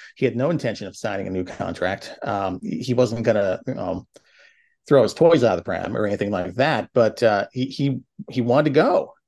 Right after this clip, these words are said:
Uh, and when you have a player like that, who at the end of the day, if he wants to go and you can get, you know, a hundred million pounds for him,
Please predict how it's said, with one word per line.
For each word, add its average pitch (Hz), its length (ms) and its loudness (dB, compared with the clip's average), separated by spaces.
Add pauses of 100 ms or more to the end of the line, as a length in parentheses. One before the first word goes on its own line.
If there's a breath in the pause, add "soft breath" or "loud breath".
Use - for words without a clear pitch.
Uh, 113 300 0
and 139 380 0
when 147 280 -4
you 143 100 0
have 151 100 0
a 143 60 -2
player 190 340 0
like 135 240 0
that, 110 400 -6
who 127 600 0
at 127 100 -6
the 127 100 -4
end 147 120 0
of 139 60 0
the 131 80 -2
day, 139 340 2
if 135 320 -8 (100)
he - 180 -6
wants 123 360 0
to 123 80 -4
go 110 480 2 (460 soft breath)
and 127 160 0
you 147 80 2
can 135 160 -4
get, 143 400 2 (480)
you 117 120 -14
know, 110 180 -4
a 107 60 -4
hundred 135 300 -2
million 131 400 0
pounds 131 300 -8
for 92 240 -2
him, 98 180 -8